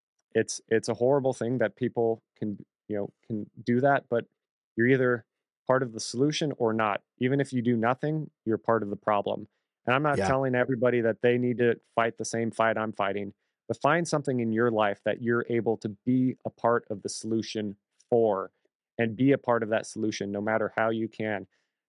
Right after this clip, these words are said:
Speaker 1: Trust me, I'm not the best money raiser in the world. That is not one of my strengths. However, networking, writing, some of those are my strengths, and I'm able to provide to the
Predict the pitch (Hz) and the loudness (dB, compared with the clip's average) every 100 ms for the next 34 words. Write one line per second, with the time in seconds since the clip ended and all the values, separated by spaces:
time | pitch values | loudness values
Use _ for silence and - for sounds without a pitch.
0 | - 139 - 110 - _ _ - 135 139 | 0 0 0 -8 -12 _ _ -2 2 2
1 | 139 123 127 - 123 120 113 120 113 113 | 0 0 0 0 -2 0 2 2 2 -2
2 | 113 110 104 101 95 - - 127 123 120 | -2 -2 0 0 -2 -8 0 0 0 -2
3 | 120 113 113 107 104 - 107 98 - - | -2 -2 -4 -4 -6 -4 -6 -6 -12 -16
4 | - _ - 127 151 135 123 - _ _ | -16 _ 0 2 2 0 -4 -6 _ _
5 | _ _ _ _ 123 131 120 107 101 95 | _ _ _ _ 0 2 0 -2 -6 -8
6 | - _ _ _ _ 110 123 123 113 95 | -14 _ _ _ _ 2 2 2 -4 -10
7 | 95 _ _ _ - 131 135 127 131 131 | -16 _ _ _ -4 0 4 4 2 0
8 | - 113 113 110 101 - 113 104 - 110 | 0 0 2 -2 -2 -2 -2 -2 -4 -4
9 | 110 117 113 117 - 101 107 117 117 107 | -2 -2 -2 -6 -6 -4 0 0 0 -8